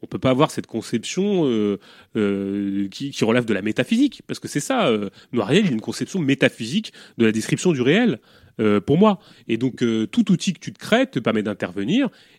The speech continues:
et, et ob-, l'objectif, c'est quand même de transformer, sauf à, à faire des rapports et, euh, institutionnels ou à,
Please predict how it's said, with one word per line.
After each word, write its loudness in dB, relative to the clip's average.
et, -2
et 0
ob-, -6
l'objectif, 0
c'est -8
quand 0
même -2
de -2
transformer, -2
sauf 0
à, -2
à -8
faire -4
des -2
rapports 0
et, -2
euh, -2
institutionnels 0
ou 2
à, -4